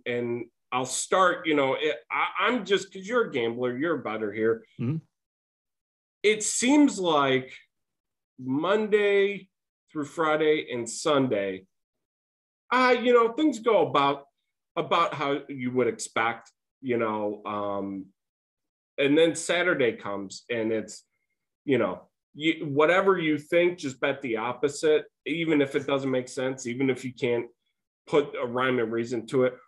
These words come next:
Speaker 1: Are you guys experiencing that? It, like, it, and if so, what, what's going on on Saturdays that causes everything to go to hell?
Speaker 2: I'll say in general, this is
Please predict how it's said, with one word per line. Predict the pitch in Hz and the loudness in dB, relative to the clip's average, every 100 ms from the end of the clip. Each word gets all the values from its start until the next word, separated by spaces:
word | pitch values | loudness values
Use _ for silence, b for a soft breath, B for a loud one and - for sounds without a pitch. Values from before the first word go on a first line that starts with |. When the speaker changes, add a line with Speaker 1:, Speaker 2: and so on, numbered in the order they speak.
| B | B
Speaker 1:
Are | 135 | -2
you | 165 254 | -2 0
guys | 254 196 | 0 0
experiencing | 190 190 202 196 196 190 196 196 | -2 -4 0 2 2 0 -2 -2
that? | 190 190 196 - | -2 -4 -6 -2
It, | 151 147 | -2 0
like, | 147 139 - | -4 -6 -14
it, | - 139 123 147 | -8 -6 -2 0
and | 147 | 2
if | 151 151 | 2 0
so, | - 143 | 0 0
what, | 117 131 147 - - - | 0 0 -2 -6 -20 -14
what's | 151 220 - | -2 -2 2
going | 247 233 | 4 4
on | 190 160 | 4 2
on | 127 | 0
Saturdays | - 131 120 113 104 101 98 | -2 -2 0 -2 -2 -4 -4
that | 101 87 | -8 -4
causes | 123 104 107 | -2 -2 -2
everything | 107 101 104 107 98 | -4 -4 -6 -6 -6
to | |
go | 101 101 | -4 -6
to | 90 | -6
hell? | - _ _ _ _ _ _ _ _ | -12 _ _ _ _ _ _ _ _
Speaker 2:
I'll | 185 | 0
say | - 214 | 6 6
in | 160 | 6
general, | 120 156 156 120 | 6 6 6 4
this | 131 139 | 2 0
is | 123 | -2